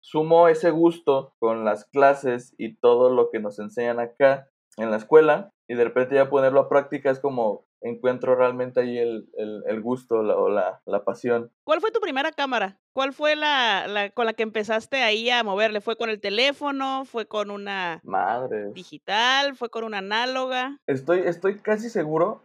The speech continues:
Speaker 1: que fue de niño y fue como de, de esas cámaras que son más de juguete, pero sí toman fotos, que venden en, en Walmart o en Aurrera o así.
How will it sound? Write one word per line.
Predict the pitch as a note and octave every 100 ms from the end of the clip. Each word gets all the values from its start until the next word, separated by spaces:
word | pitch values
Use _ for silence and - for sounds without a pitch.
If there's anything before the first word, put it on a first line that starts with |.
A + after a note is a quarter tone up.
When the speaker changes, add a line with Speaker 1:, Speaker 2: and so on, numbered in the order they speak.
| _
Speaker 1:
que | C#3+ C3
fue | C3+ D3
de | D#3
niño | D#3 E3 E3+ E3+ F#3+ - _ _
y | C3+
fue | C3+ C3+
como | E3+ F3
de, | D3 C3+
de | A#2+ C3+
esas | C3+ F3 E3
cámaras | - D#3 D#3+ D#3+ E3 E3 - _ _
que | B2
son | A#2+ C3+
más | D#3 F3+
de | F3+
juguete, | G3+ D3 C3 C#3+ - F3 -
pero | B2+ A#2+
sí | C3
toman | - C#3 C#3
fotos, | C3+ C3 C3 D#3+ - _
que | B2+
venden | A#2+ B2+ C#3 C#3+
en, | B2 -
en | A2+ A2 G#2
Walmart | G#2 G#2 A2 G#2+ G2+ -
o | G#2+ G#2 G2
en | F#2+ G2+
Aurrera | G#2 G#2+ G2 G2 G#2
o | A2+
así. | A2+ A2+ C3